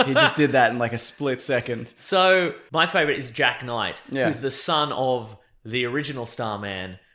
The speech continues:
Speaker 2: who
Speaker 1: Mm-hmm.
Speaker 2: doesn't want the, he, he's the second son, he's the black sheep of the family, he doesn't want the gig, his dad's retired, his,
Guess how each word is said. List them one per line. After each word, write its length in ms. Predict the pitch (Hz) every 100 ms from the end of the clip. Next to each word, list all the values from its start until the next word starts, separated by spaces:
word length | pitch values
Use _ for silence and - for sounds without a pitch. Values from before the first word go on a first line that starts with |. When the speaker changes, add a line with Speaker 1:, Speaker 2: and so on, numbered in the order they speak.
| -
Speaker 2:
who 80 | 135
Speaker 1:
Mm-hmm. 60 |
Speaker 2:
doesn't 280 | 139 139 135
want 160 | 123 104
the, 80 | 76
he, 260 | 156 151
he's 220 | - 180
the 80 | 143
second 400 | 139 - 156 131
son, 200 | 120 135
he's 100 | 131
the 80 | 127
black 240 | 135 127 -
sheep 160 | 131
of 40 | 113
the 60 | 113
family, 260 | 120 110
he 60 | 113
doesn't 260 | 147 139 127
want 200 | 127 117
the 60 |
gig, 440 | 113 123 117 107 104
his 180 | - 139
dad's 240 | 156 147 131
retired, 540 | 123 135 117 117 110 - -
his, 360 | - 117 101